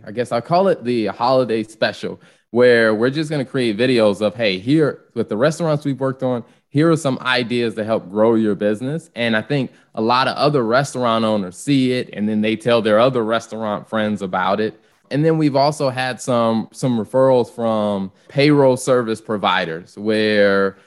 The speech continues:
different restaurants, you know, they probably will think about, "Hey, I need to get payroll set up," before they think about getting a bookkeeper.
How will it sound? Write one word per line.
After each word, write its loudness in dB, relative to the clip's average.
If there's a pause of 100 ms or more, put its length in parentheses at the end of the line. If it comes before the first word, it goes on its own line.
different 0
restaurants, -2 (160)
you -8
know, -2 (540)
they 2
probably 0
will 0
think -4
about, -2
"Hey, -4
I 2
need -2
to -6
get -4
payroll 0
set -2
up," -2
before 2
they 0
think -4
about -2
getting -2
a -4
bookkeeper. -4